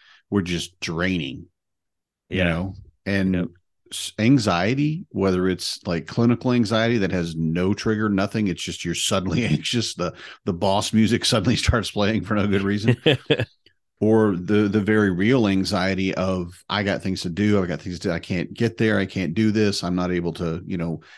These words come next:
Speaker 1: take care of this problem." That problem's just building,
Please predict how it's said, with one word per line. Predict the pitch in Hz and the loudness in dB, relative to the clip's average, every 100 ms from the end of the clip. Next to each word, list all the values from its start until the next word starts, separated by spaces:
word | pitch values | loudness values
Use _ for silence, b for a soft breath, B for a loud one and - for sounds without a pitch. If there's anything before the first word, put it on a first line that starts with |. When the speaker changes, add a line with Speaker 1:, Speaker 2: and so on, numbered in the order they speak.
| - | -4
Speaker 1:
take | 117 92 | 0 0
care | 104 | 2
of | 104 | 2
this | 92 - | 0 -2
problem." | - 104 104 107 104 104 B B | -2 0 0 0 -2 -4 B B
That | - 92 | -2 -2
problem's | - 107 98 92 | 0 2 2 0
just | - 95 90 | 0 -2 0
building, | 95 101 107 104 104 107 | 2 2 4 2 2 -2